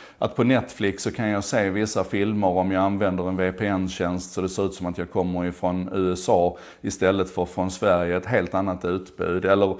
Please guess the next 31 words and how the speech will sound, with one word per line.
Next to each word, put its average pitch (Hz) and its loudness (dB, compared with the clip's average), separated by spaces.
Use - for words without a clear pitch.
om 120 -2
jag 110 4
vill 107 6
handla 107 6
på - 0
Amazon 95 0
så 101 -6
stöter 98 2
jag 95 4
ofta 113 4
på 92 4
att 90 0
den 98 -4
här 104 2
produkten 104 0
kan 95 -4
vi 95 -2
inte 98 -4
skeppa - 0
till - -6
Sverige 92 4
då, 151 4
av 120 4
olika 131 2
skäl, 113 4
och 113 4
då 113 4
skeppar 107 2
jag 90 4
den 92 0
till 98 0